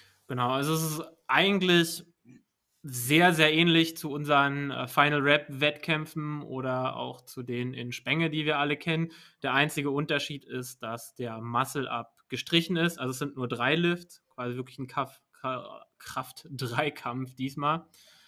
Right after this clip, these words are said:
Und sonst Regelwerk auch, äh, genau gleich und Übungsausführung auch genau gleich. Also Weighted Dip,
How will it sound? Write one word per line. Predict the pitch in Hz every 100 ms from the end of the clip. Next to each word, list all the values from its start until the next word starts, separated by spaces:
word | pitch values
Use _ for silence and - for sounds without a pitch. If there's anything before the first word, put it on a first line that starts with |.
| _ _ _
Und | - 120 123 123 123 120 120 -
sonst | 123 131 135 127 - _
Regelwerk | 127 143 151 147 147 143 143 - -
auch, | 131 127 127 - 123 123
äh, |
genau | 127 127 131
gleich | 131 123 123 123 - -
und | 113
Übungsausführung | 117 120 117 - 117 - 135 123 -
auch | 113
genau | _ 107
gleich. | 117 107 113
Also | - 117 113
Weighted | 120 131 131 -
Dip, | 185